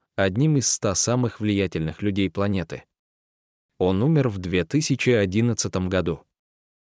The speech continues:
Многие не знают о Джоне Стотте, что он никогда не был женат, хотя, согласно его биографии, дважды был близок к этому. И если бы вы спросили,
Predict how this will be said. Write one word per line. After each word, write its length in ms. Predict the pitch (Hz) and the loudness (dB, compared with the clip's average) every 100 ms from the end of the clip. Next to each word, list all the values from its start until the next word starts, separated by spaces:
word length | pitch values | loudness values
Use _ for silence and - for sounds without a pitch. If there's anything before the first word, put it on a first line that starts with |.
| _ _ _ _ | _ _ _ _
Многие 480 | 87 98 185 160 151 | -4 -2 0 0 2
не 180 | 143 127 | 4 2
знают 380 | 120 147 139 - | 2 2 0 -2
о 100 | 113 | -4
Джоне 340 | 98 131 120 | 0 0 0
Стотте, 480 | - 139 139 98 80 | 0 0 -2 -2 -8
что 280 | - - 127 | -12 -2 2
он 120 | 143 | 2
никогда 420 | 139 - 120 117 | 2 0 0 2
не 140 | 117 107 | 2 2
был 180 | 110 107 | 0 0
женат, 460 | 101 101 85 - _ | -2 -2 -2 -8 _
хотя, 500 | - - 87 131 135 | -10 -4 -2 0 -2
согласно 580 | - - 92 104 101 - | -2 -2 0 0 0 0
его 240 | 101 92 92 | -2 0 -2
биографии, 720 | 87 87 113 127 85 71 - _ | -2 0 0 0 -4 -8 -10 _
дважды 520 | 90 87 123 123 127 | -6 0 0 2 0
был 200 | 120 120 | 2 0
близок 420 | 98 110 98 95 - | 2 0 0 -4 -4
к 60 | 113 | -4
этому. 360 | 107 78 65 _ _ _ _ _ _ _ _ _ _ | -2 -4 -8 _ _ _ _ _ _ _ _ _ _
И 80 | 87 | 0
если 340 | 90 135 139 | 2 2 2
бы 140 | 117 | 2
вы 100 | 117 | 2
спросили, 640 | 123 - 95 - 143 101 | 0 -2 -2 2 2 0